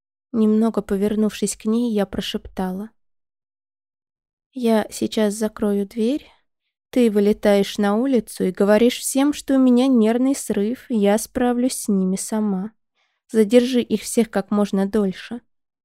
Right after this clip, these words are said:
А я разберусь с этими погромами и не дай себе проговориться. Я верю в тебя». Фея тут же сорвалась с моего плеча, а я, шагнув дальше, захлопнула дверь за собой.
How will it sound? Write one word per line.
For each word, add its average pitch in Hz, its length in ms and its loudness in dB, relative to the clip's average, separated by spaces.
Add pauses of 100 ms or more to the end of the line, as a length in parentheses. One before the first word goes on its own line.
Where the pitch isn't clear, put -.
(280)
А 254 120 -4
я 233 260 2
разберусь 214 600 0
с - 160 -2
этими 202 380 0
погромами 208 840 -2 (140)
и 247 80 0
не 240 160 4
дай 269 240 0
себе 190 300 -6
проговориться. 190 920 -4 (340)
Я 240 240 4
верю 233 240 4
в - 80 -4
тебя». 214 420 -8 (1400)
Фея 285 300 0
тут 202 200 -4
же 196 120 0
сорвалась 190 520 -2
с - 80 -12
моего 190 280 -2
плеча, 202 560 -8 (440)
а 339 80 -6
я, 302 200 2
шагнув 262 380 2
дальше, 233 400 2
захлопнула 208 680 0
дверь 185 260 -2
за 190 120 -6
собой. 196 580 -8